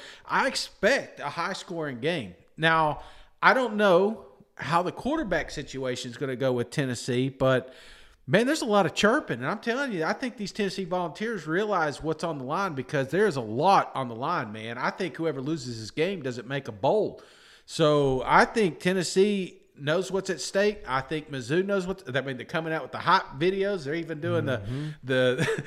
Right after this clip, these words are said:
Speaker 1: the, <laughs> the damn uniform, ex-, <laughs> everything. They're all, everything's coming out for this game. And I think it's gonna be an exciting one to watch. So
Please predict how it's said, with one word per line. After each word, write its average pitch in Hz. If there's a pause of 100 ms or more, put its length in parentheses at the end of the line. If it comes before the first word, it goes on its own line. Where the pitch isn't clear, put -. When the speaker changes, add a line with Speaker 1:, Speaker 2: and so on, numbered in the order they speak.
Speaker 1:
the, 226
<laughs> -
the 135
damn 175
uniform, 220 (220)
ex-, -
<laughs> 185
everything. 185
They're 202
all, 226
everything's 254
coming 202
out 185
for 143
this 135
game. 120 (520)
And 143
I 170
think 185
it's 160
gonna 147
be 135
an 123
exciting 135
one 120
to 107
watch. 110
So 123